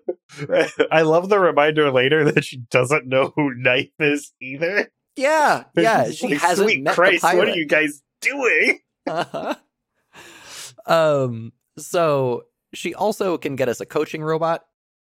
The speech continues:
Speaker 2: She shows Shade some options in a catalog, and they are all obscenely expensive. Shade can't afford anything she's willing to sell him, as she only works with stuff she really believes in. She refuses to sell him a faulty robot and discourages him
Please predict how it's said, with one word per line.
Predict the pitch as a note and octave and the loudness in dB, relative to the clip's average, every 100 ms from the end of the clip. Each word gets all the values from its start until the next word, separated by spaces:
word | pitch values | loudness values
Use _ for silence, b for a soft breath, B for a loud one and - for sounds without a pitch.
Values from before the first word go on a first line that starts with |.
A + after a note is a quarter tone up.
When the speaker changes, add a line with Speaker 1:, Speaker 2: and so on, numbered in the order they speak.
| _ _ | _ _
Speaker 2:
She | - | -12
shows | E3 - A#3+ G#3+ | -6 -2 -2 -2
Shade | - E3+ C#3 | -4 -4 -4
some | - A2 | -6 -4
options | C#3 C3+ C3 | -4 -4 -10
in | G#2+ | -10
a | G2 | -8
catalog, | - D3+ C#3+ C#3 C3+ C3 | -2 0 2 0 0 -4
and | A#2+ | -10
they | G#2+ C3 | -6 -2
are | A#2 | 0
all | G#2 G2 - | 0 -2 -4
obscenely | G2+ - - F3 C3+ F#2+ | -6 -8 -10 -4 -4 -6
expensive. | F#2+ - G#2 G#2 A2 G2 - b b b b _ | -12 -10 -8 -6 -6 -6 -10 b b b b _
Shade | - - F3+ D#3 | -8 -4 -4 -4
can't | - D#3 | -6 -6
afford | A#2+ A2+ A2+ | -4 -4 -2
anything | C3+ C3+ C3 B2+ B2 - | -2 -2 -2 -4 -6 -10
she's | - B2 G#2+ | -10 -6 -6
willing | G2+ B2 A#2 | -2 -2 -4
to | A2 | -8
sell | - D3+ C#3+ | -4 -2 -2
him, | G#2 G#2 G#2 A2 | -2 -4 -6 -4
as | A2 G2+ F#2+ | -2 -2 -4
she | - - D#3 | -12 -10 -6
only | D#3 G#2 F#2 | -4 -4 -6
works | G2 - | -8 -10
with | - | -18
stuff | - G#2+ F#2 - | -8 -4 -4 -6
she | - A2 | -10 -10
really | F#2 - G#2 A2 F2+ | -10 -10 -8 -6 -8
believes | F#2 G2+ A#2 G2+ | -10 -10 -10 -10
in. | - - E2+ - b b b b b _ _ | -14 -16 -18 -20 b b b b b _ _
She | - D#3+ | -8 -4
refuses | C#3 G#3+ F#3 - | -2 -2 -4 -6
to | |
sell | - E3 | -2 -2
him | D#3 D3 | 0 -2
a | |
faulty | - G3 F#3 E3 | -2 -2 -2 -4
robot | D3 C#3 C#3+ C#3+ | -4 0 0 -2
and | A#2 | -6
discourages | G#2+ - F3+ D#3+ A2 G2+ | -8 -8 -6 -4 -4 -4
him | G2+ G#2 G#2 | -4 -4 -8